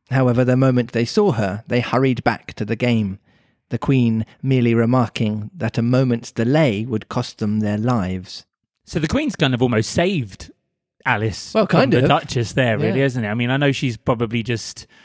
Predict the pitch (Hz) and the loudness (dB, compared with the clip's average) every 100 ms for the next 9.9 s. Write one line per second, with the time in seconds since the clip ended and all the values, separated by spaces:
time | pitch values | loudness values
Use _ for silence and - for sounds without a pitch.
0 | - - 160 143 - 135 135 135 - 135 | -14 -4 -2 0 2 2 0 0 0 2
1 | 117 117 113 - 123 113 127 113 101 110 | 2 0 -4 -2 -2 0 0 0 -2 -4
2 | 113 131 127 135 135 165 - 175 - 156 | -4 -2 -2 -2 0 0 0 -2 0 2
3 | 139 127 131 123 139 127 123 120 117 117 | 2 0 -2 0 0 2 0 0 -2 -4
4 | _ _ 135 131 131 120 - 139 143 135 | _ _ -4 0 0 0 0 2 2 0
5 | 113 101 95 104 107 - - - 247 233 | -4 -4 -6 -8 -10 -12 -6 0 2 2
6 | - 190 175 165 151 - 165 110 110 117 | 2 2 4 4 2 2 2 0 -2 -2
7 | - 190 190 170 151 139 131 143 147 - | 0 0 2 2 2 2 2 2 0 0
8 | 151 113 - - 127 110 104 107 123 110 | 0 0 -6 -2 0 0 -2 -2 -2 -2
9 | 120 110 107 101 110 98 110 - | -2 -2 -4 -4 -4 -4 -8 -10